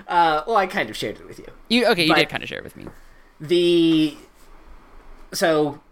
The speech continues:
Speaker 2: Oh, we're getting into the next thing. Okay, that's fine.
Speaker 1: Into the, yeah.
Speaker 2: Yes,
Speaker 1: So
Speaker 2: yes, yes.
Speaker 1: Gettia's plan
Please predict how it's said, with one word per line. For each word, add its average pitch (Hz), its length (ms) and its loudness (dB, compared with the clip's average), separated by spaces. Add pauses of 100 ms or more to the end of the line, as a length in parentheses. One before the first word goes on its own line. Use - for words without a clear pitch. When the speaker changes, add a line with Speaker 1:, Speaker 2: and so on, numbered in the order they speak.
(200)
Speaker 2:
Oh, 190 100 2
we're 175 140 0
getting 196 220 0
into 156 180 0
the 143 120 -2
next 123 240 -4
thing. - 220 -10
Okay, - 160 -2
that's - 140 -6
fine. 170 100 2
Speaker 1:
Into 165 140 -2
the, 135 260 -2
yeah. - 160 -8 (340)
Speaker 2:
Yes, - 100 -8
Speaker 1:
So 143 220 4
Speaker 2:
yes, 139 120 -2
yes. - 240 -14 (420)
Speaker 1:
Gettia's 220 340 0
plan 151 400 2